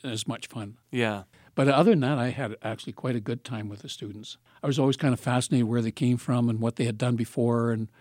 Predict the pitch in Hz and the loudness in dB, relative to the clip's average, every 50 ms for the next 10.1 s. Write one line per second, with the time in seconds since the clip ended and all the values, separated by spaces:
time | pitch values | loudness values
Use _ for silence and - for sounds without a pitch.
0 | _ _ - 185 131 135 131 127 123 120 - - - 220 - 175 143 135 131 123 | _ _ -4 -2 0 2 2 2 0 -2 -6 -12 -14 -12 -8 -4 -2 -2 -2 -2
1 | 120 110 123 113 - 147 131 139 127 120 110 113 110 - - 135 117 113 117 127 | -2 -4 -6 -6 -6 -6 -4 -4 -4 -4 -4 -4 -4 -4 -4 -4 -6 -6 -8 -12
2 | 113 - - - 123 135 131 120 - - 123 123 123 123 - - 120 113 110 113 | -16 -12 -6 -4 -2 -2 -2 -4 -4 -4 -2 -2 -2 -2 -2 -4 -6 -6 -6 -10
3 | - _ _ _ - _ - 127 123 120 120 110 - _ _ - 160 123 117 - | -14 _ _ _ -18 _ -6 -4 -2 -2 -4 -6 -8 _ _ -10 -6 -6 -6 -8
4 | _ _ _ - 208 185 131 117 113 - - - 127 131 120 - 135 127 117 - | _ _ _ -16 -12 -10 -8 -8 -6 -6 -6 -4 -6 -6 -4 -4 -4 -4 -4 -4
5 | - 160 131 127 117 110 - - 117 107 117 135 123 - 123 104 98 - - 107 | -4 -2 -2 -2 -2 -6 -8 -8 -4 -4 -4 -4 -4 -8 -12 -12 -12 -14 -14 -14
6 | - 113 107 104 - - 107 107 107 107 - 104 - - 101 95 90 - _ _ | -10 -10 -10 -10 -8 -10 -8 -8 -8 -8 -8 -12 -12 -10 -12 -12 -14 -14 _ _
7 | _ - - - 175 120 117 117 110 104 110 - - - 143 113 110 - - 120 | _ -20 -12 -6 -2 0 0 2 0 -2 -4 -8 -10 -8 -6 -6 -4 -4 -2 0
8 | 123 127 127 120 113 107 110 113 113 113 107 113 113 117 117 104 120 123 117 - | 2 2 2 2 0 0 -2 -4 -4 -4 -2 -2 -2 -2 -2 -2 -2 -4 -4 -4
9 | - 113 107 107 113 120 120 117 113 110 107 113 110 - - 123 120 113 113 113 | -6 -6 -6 -4 -4 -4 -2 -2 -2 -2 -2 -4 -4 -4 -4 -4 -4 -4 -4 -6
10 | 113 | -8